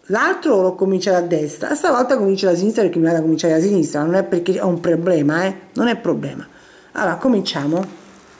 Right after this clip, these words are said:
Ho montato le mie coppie, vedete che ho un piccolo trattino qui, questo piccolo,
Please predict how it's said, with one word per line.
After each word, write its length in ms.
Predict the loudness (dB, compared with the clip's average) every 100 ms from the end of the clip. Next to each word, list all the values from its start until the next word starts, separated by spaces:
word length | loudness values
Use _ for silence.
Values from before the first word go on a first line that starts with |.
| -20 -20 -20 -20 -20 -20 -20 -20 -20 -20 -20 -20 -20 -20 -14 0
Ho 80 |
montato 320 | 2 4 2 2
le 80 |
mie 140 | 2 2
coppie, 560 | 2 0 0 -2 -2 -4 -14 -20 -20 -20 -20 -12
vedete 300 | 0 2 4
che 60 | 2
ho 60 |
un 160 | 0 -2
piccolo 800 | -4 -4 0 2 4 2 -2 -12 -20 _ _ _ _ _
trattino 680 | -4 -2 -2 0 2 2 0
qui, 600 | 0 2 4 4 0 -6 -20 _ _ -20 -20 -20 -2
questo 520 | 0 2 0 -2 -4 -18 -20 _ _ _ -20 _ _ _ _ -10
piccolo, 920 | -2 -2 -4 -2 2 4 2 -2 -10